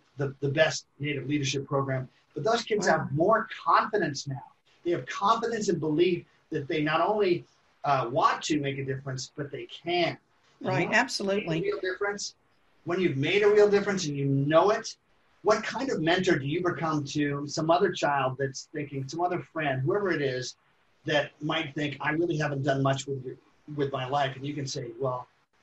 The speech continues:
Speaker 2: Yeah.
Speaker 1: now's the
Speaker 2: Well,
Speaker 1: time."
Speaker 2: you plant, you plant that seed, because if you hadn't mentored them, they wouldn't even know that mentoring was possible. And, you know, it's like that, that you drop the pebble and you create these ripples.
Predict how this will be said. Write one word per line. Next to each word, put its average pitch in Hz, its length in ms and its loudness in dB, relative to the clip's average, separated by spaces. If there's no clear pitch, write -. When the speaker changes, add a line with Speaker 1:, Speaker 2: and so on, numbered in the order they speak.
Speaker 2:
Yeah. 170 240 0
Speaker 1:
now's 147 220 0
the 370 80 0
Speaker 2:
Well, 302 100 8
Speaker 1:
time." 262 120 6
Speaker 2:
you 285 100 2
plant, 311 340 6
you 254 140 2
plant 302 300 6
that 226 200 8
seed, 254 340 2
because 202 280 2
if 208 160 0
you 269 140 2
hadn't 240 280 4
mentored 202 420 2
them, 220 220 4
they 196 140 6
wouldn't 202 240 2
even 180 240 4
know 185 160 6
that 180 180 0
mentoring 180 460 2
was 160 160 0
possible. - 720 -4
And, 170 480 6
you 196 80 0
know, 175 80 4
it's 175 180 0
like 170 280 4
that, 180 260 2
that 175 240 4
you 180 140 -4
drop 180 320 2
the 202 80 -4
pebble 208 400 6
and 175 160 4
you 175 100 -2
create 180 460 2
these 160 260 -2
ripples. 175 540 0